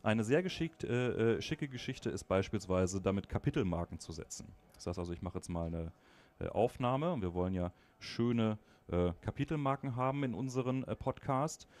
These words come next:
Äh, und wenn ich jetzt die Taste eins drücke, wird mir hier eine Kapitelmarke reingesetzt. Ja, das heißt also, äh, ich liege ganz entspannt, äh, auf meinem Sofa, podcaste,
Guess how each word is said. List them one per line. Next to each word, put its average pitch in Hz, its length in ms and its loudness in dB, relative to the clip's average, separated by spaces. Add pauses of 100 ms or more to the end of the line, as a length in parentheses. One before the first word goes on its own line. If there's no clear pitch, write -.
(180)
Äh, 98 120 4
und 101 140 0
wenn 110 80 2
ich 117 80 -4
jetzt 120 160 -4
die 113 40 -2
Taste - 300 -2
eins 123 240 0
drücke, 110 460 -2 (720)
wird 101 340 -2
mir 110 120 2
hier 98 260 2
eine 101 140 0
Kapitelmarke 87 720 -4
reingesetzt. - 600 -14 (1120)
Ja, 95 220 0
das 117 160 -4
heißt 107 140 -2
also, 98 300 0 (360)
äh, 92 200 6
ich - 140 -6
liege 135 240 -2
ganz 143 220 2
entspannt, 131 480 2
äh, 113 180 4
auf 104 160 2
meinem 107 220 2
Sofa, 151 540 0
podcaste, 127 760 0